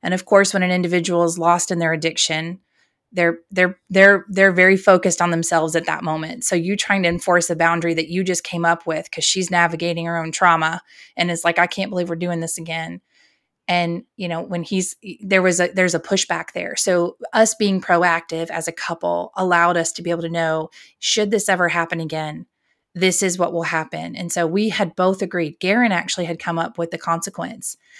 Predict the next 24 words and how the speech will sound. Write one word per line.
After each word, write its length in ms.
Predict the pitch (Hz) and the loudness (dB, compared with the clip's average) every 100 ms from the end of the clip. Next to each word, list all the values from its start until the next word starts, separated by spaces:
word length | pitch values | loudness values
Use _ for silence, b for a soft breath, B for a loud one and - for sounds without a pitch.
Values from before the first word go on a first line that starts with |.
| b b | b b
And 140 | 180 | -2
he, 320 | 185 190 185 _ | 0 0 -2 _
you 100 | - 180 | -6 -4
know, 100 | 175 | -2
he 120 | 190 | -2
was 200 | 180 180 | -2 0
very 260 | 180 185 | 2 2
confident. 480 | 202 202 185 165 - | 2 0 0 -2 -4
Later, 480 | 196 202 214 185 170 | 4 6 8 6 6
he 180 | 170 175 | 2 -6
confessed 520 | 190 175 190 180 - | -4 -2 2 2 4
that 340 | 180 165 170 - | 6 6 4 -2
in 400 | 170 165 165 180 _ _ - | -6 -6 -8 -14 _ _ -14
<laughs> 120 | - | -4
a 260 | 240 - 196 | -4 -2 -10
counseling 460 | - 185 180 190 180 | -4 -4 -2 -4 -6
appointment. 360 | 170 165 160 175 | -4 -6 -6 -6
He 80 | 180 | -6
was 120 | 175 | -4
like, 160 | 180 - | -4 0
"I 120 | 214 | 2
was 160 | 269 170 | 2 2
really 240 | 175 175 | 2 2
cocky. 520 | 165 160 170 160 139 | 2 0 0 -4 -8